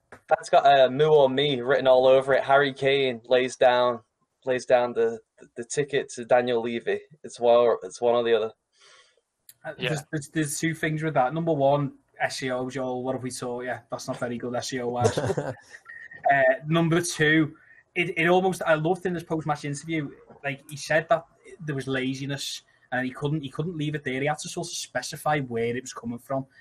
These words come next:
Speaker 2: and it says "up front." So it's just sort of like, it's, it's like, "It's you guys." Do you know what I
Speaker 1: Yeah.
Speaker 2: mean? It's
Speaker 3: Yeah.
Speaker 2: actually, "It's you guys. I'm picking a fight with yous. I'm gonna pick a fight with the club captain,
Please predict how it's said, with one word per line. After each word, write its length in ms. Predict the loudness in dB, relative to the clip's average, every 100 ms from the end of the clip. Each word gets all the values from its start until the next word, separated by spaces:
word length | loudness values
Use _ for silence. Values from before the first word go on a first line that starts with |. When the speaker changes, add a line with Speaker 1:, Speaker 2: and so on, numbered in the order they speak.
| -4
Speaker 2:
and 100 | -2
it 60 | -2
says 240 | -2 -4 -8 -10
"up 100 | -8
front." 280 | -8 -8 -10 -14 -20 -20 -8
So 120 | -2
it's 100 | 0
just 140 | 0 2
sort 200 | 2 2
of 80 | 4
like, 220 | 4 4
it's, 160 | -2 -2
it's 160 | 0
like, 300 | 0 0 -6
"It's 220 | -16 -16 -16
you 300 | -14 -12 -10
guys." 520 | -10 -10 -10 -12 -16 _ _
Do 80 | -4
you 40 | -2
know 60 |
what 40 | 0
I 20 |
Speaker 1:
Yeah. 60 | 0
Speaker 2:
mean? 80 | 0
It's 80 |
Speaker 3:
Yeah. 60 | 0
Speaker 2:
actually, 420 | -2 0 0 2
"It's 200 | -2 -4
you 220 | 0 0 2
guys. 300 | 2 2 2
I'm 140 | -2
picking 260 | -4 -8 -8
a 60 |
fight 280 | -8 -10 -8
with 120 | -12
yous. 420 | -12 -12 -12 -14 -18 _ _
I'm 100 | -4
gonna 140 | -2 -2
pick 180 | -4 -6
a 40 |
fight 180 | -4 -4
with 80 | -6
the 60 |
club 280 | -6 -2 -2
captain, 500 | 0 -2 -2 -6 -6